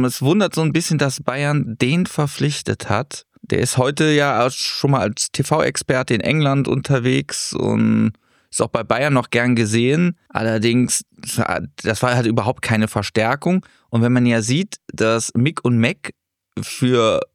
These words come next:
Jürgen Wegmann und Michael Rummenigge kam, äh, war das halt überhaupt kein Upgrade. Wo wir jetzt schon beim Radmilo Mihailovic sind, kommen wir zu ihm. Der jugoslawische Supertechniker, mit, als der er angepriesen wurde,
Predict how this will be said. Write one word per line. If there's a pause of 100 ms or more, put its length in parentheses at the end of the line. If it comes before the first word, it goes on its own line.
(120)
Jürgen
Wegmann
und
Michael
Rummenigge
kam, (420)
äh,
war
das
halt
überhaupt
kein
Upgrade. (180)
Wo
wir
jetzt
schon
beim
Radmilo
Mihailovic
sind,
kommen
wir
zu
ihm.
Der
jugoslawische
Supertechniker,
mit, (340)
als
der
er
angepriesen
wurde,